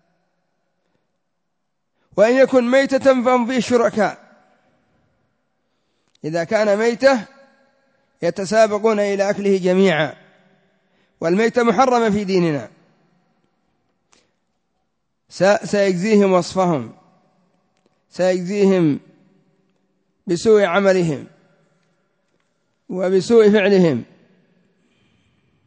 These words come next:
وبسوء كذبهم على الله عز وجل، إنه حكيم عليم. حكيم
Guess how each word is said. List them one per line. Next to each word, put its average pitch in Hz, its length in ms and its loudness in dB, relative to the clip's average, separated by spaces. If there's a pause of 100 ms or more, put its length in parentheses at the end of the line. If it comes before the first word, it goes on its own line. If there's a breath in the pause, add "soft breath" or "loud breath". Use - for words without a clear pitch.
(2750)
وبسوء 196 500 2
كذبهم 220 560 0
على 190 180 4
الله 190 240 0
عز 170 160 0
وجل، 143 340 -2 (260)
إنه 180 360 2
حكيم 160 460 0
عليم. 135 340 -4 (2000)
حكيم 190 640 -2